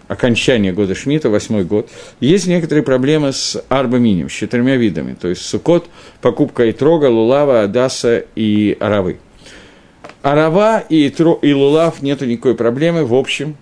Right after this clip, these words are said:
Галоха паским, что нету к душе швиз. С Лулавом есть большой спор, есть в Лулаве к душе швиз или нет, потому что Лулав идет не для еды, но,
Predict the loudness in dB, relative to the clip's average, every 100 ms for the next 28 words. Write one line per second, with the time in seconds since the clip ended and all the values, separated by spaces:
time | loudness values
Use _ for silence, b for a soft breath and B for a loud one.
0 | -6 0 2 2 2 0 -2 -2 -2 -4
1 | -6 -4 -2 -2 -2 -6 -6 -8 -10 -10
2 | -10 -6 0 2 4 2 0 0 0 0
3 | 0 -2 0 0 0 0 B B B -4
4 | 0 0 0 2 2 2 0 -4 -6 -8
5 | -2 -2 -2 -4 -4 0 -2 -4 B B
6 | B B -6 0 0 0 -4 0 2 2
7 | 2 2 0 -2 -2 2 2 2 2 2
8 | 2 2 2 0 -2 b b b b 0
9 | 2 2 -2